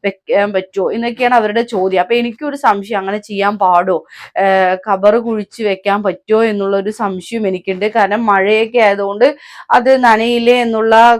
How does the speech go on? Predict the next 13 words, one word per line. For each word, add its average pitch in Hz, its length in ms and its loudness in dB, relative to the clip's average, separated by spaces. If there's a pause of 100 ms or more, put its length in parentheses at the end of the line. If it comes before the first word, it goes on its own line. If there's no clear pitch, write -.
കാര്യങ്ങളൊക്കെ 208 500 0
പള്ളി 208 380 -4
കമ്മിറ്റിയും 208 680 -8
അങ്ങനെയുള്ളവരൊക്കെ 208 680 -6
പറഞ്ഞു 180 300 -4
അത്രേ. 160 240 -10
പക്ഷെ - 420 -2
അതിനൊക്കെ 277 340 2
ഒരുപാട് 269 260 2
സംവിധാനങ്ങളുണ്ട്. 214 1080 0
കാരണം 202 300 0
പെട്ടെന്നൊരു, 262 580 -2 (360)
ആ, 214 60 4